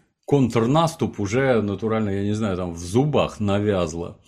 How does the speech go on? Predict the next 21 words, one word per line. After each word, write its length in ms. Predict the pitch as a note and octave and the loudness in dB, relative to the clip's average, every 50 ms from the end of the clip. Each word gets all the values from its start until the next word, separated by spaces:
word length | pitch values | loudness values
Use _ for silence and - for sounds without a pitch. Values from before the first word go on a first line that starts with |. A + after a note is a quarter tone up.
| - - - - - _ _ _ _ _ | -20 -20 -20 -20 -20 _ _ _ _ _
Я, 680 | - G2+ A#2 C3 C3 A#2+ A#2 A2 G#2+ G2+ G2 F#2 F#2 F#2+ | -2 0 2 4 4 4 4 2 0 0 -2 -2 -4 -4
это, 540 | G#2 G#2 G2+ F2+ - E2+ E2+ E2+ E2+ F2 F2+ F2+ | -2 -4 -4 -4 -6 -8 -8 -8 -10 -12 -12 -14
не 1080 | - - - G#2 G2+ - - G#2 - - - - - - G#2+ - G#2+ G#2 A2 A2+ A#2 A2 | -12 -12 -12 -12 -12 -12 -10 -10 -10 -10 -10 -10 -10 -10 -10 -8 -6 -2 0 2 2 2
генерал 680 | A2+ A#2+ A#2+ B2 C3+ D3 C#3+ C#3 B2 G#2+ G2 F#2+ G#2 | 2 2 4 4 4 4 4 6 4 4 4 2 0
и 120 | A2+ A#2 A2 | -2 -4 -2
даже 280 | G#2+ A2+ G#2+ F#2 G2 G2+ | 0 0 0 0 0 -2
не 220 | G#2 G#2+ G#2+ G#2 | -2 0 -2 -2
офицер, 600 | G2 - - A2+ A2 - A#2 G2+ F2+ E2 E2 E2+ | -4 -4 -6 -6 -4 0 0 0 0 -2 -6 -10
но 800 | G2 G2+ G2 G#2 A#2+ B2 B2 A#2 A2+ A2+ G#2+ G#2 G2+ F#2+ F#2+ G2 | -10 -6 -4 -2 0 2 2 4 4 2 2 0 -2 -4 -4 -2
мне 280 | A2 A2+ A#2 A#2 A#2 A2+ | 0 2 2 2 0 0
как 180 | A#2+ A2+ A#2 | -2 -4 -4
солдату 840 | - - C3 B2+ A#2 C3 D#3 E3 D#3+ - D3 C3 B2+ A#2+ A2+ G#2+ A2+ | 0 0 2 2 2 2 2 2 2 2 0 0 2 0 0 -2 -2
известно, 880 | - B2 A2+ G#2 G2 G2 G2 F#2 - - - F2+ F2 F2 F#2 G2+ G#2 - - | -4 -6 -4 -2 0 0 0 -2 -2 -4 -8 -6 -6 -6 -8 -10 -12 -16 -18
что 160 | - - G2 | -10 -10 -10
в 40 | - | -2
ходе 280 | - F3+ F3 D#3 D3 | 0 2 2 2 2
наступления 960 | C3+ A#2+ A2 - - A2 E2+ - G2 F#2 G2 G2 F#2+ F2+ F2+ F2+ F2 F2 F#2+ G2 G#2+ | 0 0 -2 -4 -6 -6 -4 -2 -2 0 2 2 2 2 0 -4 -6 -8 -8 -10 -4
надо 300 | G2 G2+ D3+ F#3 D#3 B2 | 0 0 2 2 2 0
прорвать 760 | G#2+ - - - C3 C3+ D3 C3+ B2 B2+ D#3 D#3+ D3+ D#3+ - | -2 -6 -6 -4 0 0 0 0 0 2 2 2 2 2 0
линию 520 | A#2 A#2 B2+ B2+ B2 A#2+ A#2 A2 G#2 - - | 0 0 2 2 4 4 4 2 2 0 -4
обороны. 840 | - A2 G2 G2+ G2+ G2 F#2 F#2 F#2 F#2 F2+ F2+ F2 E2 E2+ F2 - | -6 -6 -2 0 0 0 0 0 0 0 0 -2 -4 -6 -8 -10 -12